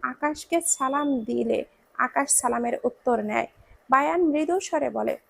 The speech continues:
"স্যার, একটা কথা ছিল।" আকাশ চেয়ারে হেলান দিয়ে ভুরু কুঁচকে বলে, "বলে ফেলো।" বায়ান আমতা আমতা করে। আকাশ বিরক্ত হয়ে বলে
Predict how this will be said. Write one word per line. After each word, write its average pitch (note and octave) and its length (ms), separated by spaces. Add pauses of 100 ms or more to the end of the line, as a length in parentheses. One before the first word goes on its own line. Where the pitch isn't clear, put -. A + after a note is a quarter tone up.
"স্যার, - 300 (280)
একটা D#4 300
কথা C#4+ 240
ছিল।" G#3 340 (540)
আকাশ D4+ 380
চেয়ারে D4 420
হেলান C4 280
দিয়ে C#4+ 200
ভুরু C4 320
কুঁচকে - 460
বলে, A3 240 (340)
"বলে D4 220
ফেলো।" B3+ 300 (460)
বায়ান B3 360
আমতা A#3+ 380
আমতা G#3+ 300
করে। - 300 (240)
আকাশ A3 360
বিরক্ত A#3+ 440
হয়ে G#3+ 240
বলে G3+ 260